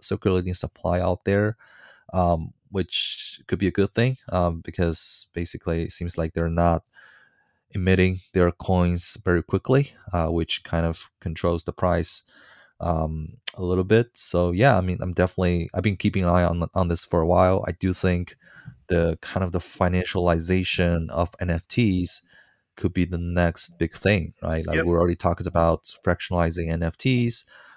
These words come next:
Speaker 1: but, you know, what about lending and borrowing? What about, like, DeFi? What about doing DeFi on top of N F Ts? What about,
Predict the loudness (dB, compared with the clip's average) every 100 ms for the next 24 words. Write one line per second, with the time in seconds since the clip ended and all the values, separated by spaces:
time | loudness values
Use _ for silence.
0 | 0 0 2 -2 0 2 2 2 2 2
1 | 2 0 0 -2 2 4 6 4 2 0
2 | -2 -2 -2 2 2 2 0 -4 -6 _
3 | _ -6 -2 0 0 0 -8 -12 -6 -2
4 | 0 0 -4 -2 -2 -2 0 0 0 -2
5 | -2 0 0 -2 -2 -2 -2 -4 -4 -6
6 | -6 -4 -2 -2